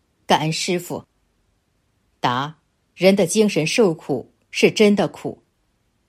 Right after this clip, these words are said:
你们睡觉做梦苦吗？如果是一个很痛苦、很害怕的梦，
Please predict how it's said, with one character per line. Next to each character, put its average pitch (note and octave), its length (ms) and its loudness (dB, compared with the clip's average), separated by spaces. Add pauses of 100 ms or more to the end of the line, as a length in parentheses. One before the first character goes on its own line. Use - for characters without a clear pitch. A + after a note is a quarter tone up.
你 G3 120 2
们 E3 140 2
睡 F3 240 2
觉 E3 180 0
做 F3+ 200 0
梦 F3 200 0
苦 - 280 -8
吗？ D3+ 240 -8 (760)
如 A#3+ 180 4
果 G#3+ 140 4
是 - 180 -2
一 F#3+ 120 2
个 F#3+ 120 0
很 D3+ 220 -4
痛 F#3 260 -2
苦、 - 360 -10 (340)
很 E3 180 -2
害 E3 220 -2
怕 A3 240 -2
的 F3 140 -6
梦， D#3 240 -6